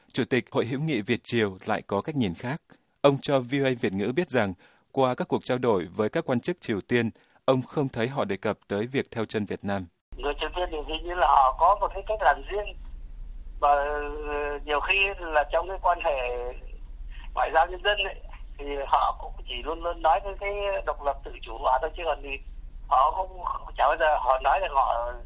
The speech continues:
Speaker 2: họ bắt chước hay là họ theo mẫu người Nam cả. Tôi cũng, ờ, ngồi ăn cơm nhiều với lại ông đại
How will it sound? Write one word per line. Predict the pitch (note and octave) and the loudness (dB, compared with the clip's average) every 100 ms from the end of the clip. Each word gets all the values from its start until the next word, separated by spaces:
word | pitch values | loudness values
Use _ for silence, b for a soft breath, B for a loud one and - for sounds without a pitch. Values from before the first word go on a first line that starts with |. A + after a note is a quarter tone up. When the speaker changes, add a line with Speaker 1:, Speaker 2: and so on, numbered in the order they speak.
| - - - - - | -12 -14 -12 -10 -4
Speaker 2:
họ | F#2+ C#3+ | -2 0
bắt | D#3 - | 0 0
chước | A#3 - | -6 -4
hay | D#3 | -2
là | C3 | 0
họ | - E3 | 0 2
theo | D3 C#3 C#3 | 2 2 0
mẫu | C3 G3 B3+ | 0 0 -2
người | D3 | 2
Nam | C#3 B2 | 4 2
cả. | F2+ D2+ - - - - | -2 -10 -12 -12 -12 -8
Tôi | - | -4
cũng, | E3 F3+ | -4 0
ờ, | F3 D#3+ D3+ | 2 2 0
ngồi | C#3 C3 | 0 2
ăn | C3+ C#3+ D#3+ | 2 -2 -4
cơm | D#3 | -4
nhiều | D3 C#3 B2 | -2 0 0
với | C3 | -2
lại | D#3 | -4
ông | C3+ C#3+ | -4 -4
đại | - | -4